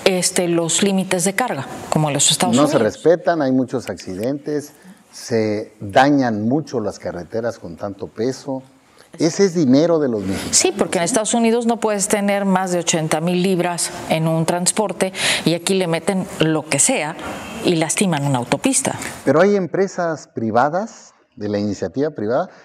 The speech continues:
Speaker 2: que pueden construir esa infraestructura. Ni siquiera le va a costar al gobierno. Al gobierno le interesa que haya ese transporte barato
Speaker 1: La productividad
Speaker 2: y eficiente.
Speaker 1: para que tengamos gente que trabaje.
Speaker 2: Así es. Y tienes que hacer el mismo ferrocarril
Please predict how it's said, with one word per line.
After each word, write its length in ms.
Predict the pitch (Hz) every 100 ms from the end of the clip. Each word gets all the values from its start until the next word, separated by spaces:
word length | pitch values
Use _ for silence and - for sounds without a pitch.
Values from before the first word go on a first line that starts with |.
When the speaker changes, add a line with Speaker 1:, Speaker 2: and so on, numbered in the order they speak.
| _
Speaker 2:
que 120 | 117
pueden 280 | 110 147 160
construir 460 | 131 - 101 110 135
esa 220 | 131 127
infraestructura. 720 | 101 95 - - _ 160 180
Ni 120 | 113
siquiera 320 | 107 104 156 175
le 80 |
va 80 | 135
a 40 | 139
costar 220 | 120 127
al 120 | 123
gobierno. 540 | 92 92 156 147 104 _ _ _ _ _ -
Al 80 |
gobierno 300 | 104 131 202
le 80 | 214
interesa 680 | 185 135 127 156 185 180 180 - _ _ _ _
que 100 | -
haya 280 | 127 147 143
ese 220 | 143 147
transporte 720 | 120 107 90 _ 123 120 101
barato 520 | 90 95 143 - 214 233
Speaker 1:
La 300 | 226 208 -
productividad 760 | 220 220 196 233 226 247 277 381
Speaker 2:
y 60 | 196
eficiente. 260 | 254 247
Speaker 1:
para 240 | 220 208 196
que 120 | 190
tengamos 680 | 202 196 208 220 240 - - - - -
gente 340 | - 202 202 196
que 120 | 175
trabaje. 500 | 143 123 - - - -
Speaker 2:
Así 300 | 123 - 202
es. 280 | 226 214 - - - -
Y 120 | 131
tienes 360 | 170 202 196
que 80 | -
hacer 240 | 180 190 185
el 120 | 156
mismo 300 | 175 180 180
ferrocarril 680 | 170 123 117 113 143 180